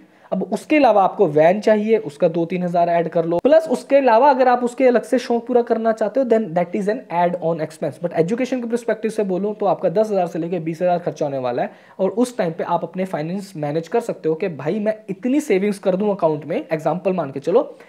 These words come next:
कि मुझे वहां से इंटरेस्ट इतना आना स्टार्ट हो जाए कि मेरे बच्चे का खर्चा वहां से निकल जाए, या फिर इतनी मेहनत करो कि मुझे एक जॉब स्विच मारूं और अब मैं सेटल हो जाऊं। Because at one point of time आपके लिए फैमिली ज्यादा प्रायोरिटी पे आ जाती है as compare to your money।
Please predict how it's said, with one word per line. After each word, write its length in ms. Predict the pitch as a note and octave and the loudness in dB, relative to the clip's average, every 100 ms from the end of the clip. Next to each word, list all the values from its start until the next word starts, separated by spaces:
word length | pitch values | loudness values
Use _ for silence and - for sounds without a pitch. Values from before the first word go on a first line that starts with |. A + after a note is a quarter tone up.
| _ | _
कि 60 | A#3+ | 2
मुझे 240 | A3+ G#3 | 2 2
वहां 280 | A#3 F#3+ E3+ | 0 0 -8
से 160 | E3+ C4+ | -2 -2
इंटरेस्ट 560 | A#3 G3+ A#3+ C4+ - | -2 0 0 0 -2
इतना 240 | G3 G#3 F#3+ | -8 -4 -2
आना 160 | F3+ | -2
स्टार्ट 300 | F3+ F3+ D#3+ | -4 -4 -2
हो 80 | E3 | -2
जाए 120 | E3+ | -2
कि 100 | G3 | -2
मेरे 200 | G#3+ E3+ | -2 -2
बच्चे 260 | F#3+ - E3+ | -4 -6 -8
का 60 | G#3+ | -6
खर्चा 300 | - A#3+ G#3 | -6 -2 -2
वहां 140 | D#3 | -2
से 100 | C#3+ | -6
निकल 200 | C#3+ C#3 | -12 -12
जाए, 120 | C3+ - - - | -14 -18 -20 -6
या 180 | F3+ C4 | 2 2
फिर 160 | F#4+ D4+ | 4 2
इतनी 260 | C4+ B3+ | 2 0
मेहनत 280 | A#3+ G#3 G#3 | 2 0 -2
करो 180 | A3+ G#3+ | 0 0
कि 120 | A#3+ | 0
मुझे 220 | G#3 F3 | -6 -4
एक 120 | F3+ D#3 | -4 -2
जॉब 200 | C#3+ E3 | -2 -2
स्विच 260 | G#3+ G#3 | -4 -2
मारूं 240 | G3+ A#3 F4 - _ G3 | 2 2 0 -6 _ 2
और 180 | F#3+ - | 2 2
अब 140 | F3+ | 0
मैं 120 | F#3 | -2
सेटल 300 | F3 C3+ B2+ | -4 -8 -8
हो 100 | A2+ | -10
जाऊं। 140 | B2+ E3+ | -8 -6
Because 280 | G#3 C4 | -4 -4
at 220 | G3+ G#3+ G3+ | 0 0 2
one 200 | B3 C4 | 0 2
point 200 | A3 G3 | 0 0
of 100 | E3 | -4
time 260 | - C#4 - - - | 0 -2 -2 -16 -4
आपके 280 | E3 - G#3 | -4 -4 -2
लिए 180 | A#3 D4 | 0 0
फैमिली 600 | - - - B3 D4 C#4+ | -2 -12 -8 -2 0 2
ज्यादा 240 | A3 F#3+ | 2 2
प्रायोरिटी 500 | G3+ F3+ E3 E3 F3+ | 0 2 0 0 -4
पे 220 | D#3+ E3 | -6 0
आ 100 | D#3 | 0
जाती 280 | C3 C3 C3 | 0 -2 -2
है 260 | B3+ - D3 | -4 -4 -8
as 40 | |
compare 440 | - D#3+ D#3 D3+ C#3+ | -8 -10 -6 -8 -6
to 120 | D3 D#3 | -6 -4
your 160 | F#3+ C#3 | -4 -2
money। 200 | A#2+ | -6